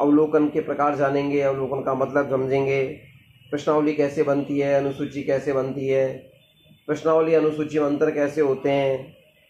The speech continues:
क्या इनके अंदर बेसिक अंतर है या वैसी जैसी दिखती है वैसे ही काम में लेंगे,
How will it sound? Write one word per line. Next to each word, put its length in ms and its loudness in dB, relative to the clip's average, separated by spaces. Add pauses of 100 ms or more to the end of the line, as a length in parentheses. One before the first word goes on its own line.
(140)
क्या 80 2
इनके 220 2
अंदर 220 4
बेसिक 360 -2
अंतर 260 2
है 340 2
या 120 4
वैसी 720 -2 (280)
जैसी 280 -4
दिखती 320 -4
है 60 4
वैसे 240 0
ही 60 -2
काम 220 0
में 100 0
लेंगे, 520 0